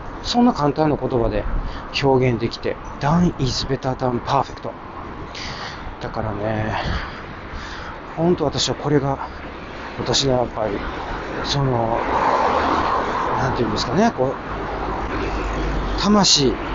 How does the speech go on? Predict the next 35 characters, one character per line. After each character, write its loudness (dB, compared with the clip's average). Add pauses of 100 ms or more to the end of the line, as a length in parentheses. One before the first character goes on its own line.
(840)
魂 4
じ 0
ゃ 0
な -4
い -4
な。 -4 (1080)
こ -2
の、 0 (360)
ス 2
ピ 10
リ 10
ッ 4 (180)
ト 0 (1080)
に、 6 (580)
え 2
ー、 2
こ 4 (180)
う、 0
染 8
み 4
込 8
ん 8
で 10
る。 8 (840)
刻 6
み 6
込 4
ま 6
れ 6
て 2
る 6
み 6
た 2
い 2
な。 2